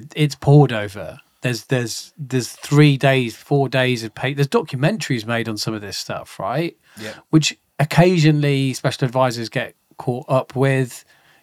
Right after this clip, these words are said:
Speaker 1: you know, but really people like Dominic Cummings, Alistair Campbell, that's quite rare. You know, as a percentage, you're talking about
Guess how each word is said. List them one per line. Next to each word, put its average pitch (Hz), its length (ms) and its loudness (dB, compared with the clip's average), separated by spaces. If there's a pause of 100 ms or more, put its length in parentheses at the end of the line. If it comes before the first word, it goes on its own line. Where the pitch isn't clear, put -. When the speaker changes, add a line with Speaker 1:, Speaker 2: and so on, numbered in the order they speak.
(140)
Speaker 1:
you 127 100 -4
know, 110 340 -2 (100)
but - 200 -2 (280)
really 165 460 4
people 143 300 2
like 123 180 2
Dominic 139 320 2
Cummings, 123 680 -4 (180)
Alistair 127 360 -2
Campbell, 117 800 -2 (720)
that's 160 200 0
quite 185 300 2
rare. 135 420 4
You 131 120 -10
know, 131 120 -2
as 131 100 0
a 143 60 0
percentage, 135 760 0
you're 127 100 -6 (140)
talking 139 200 0
about 113 460 -2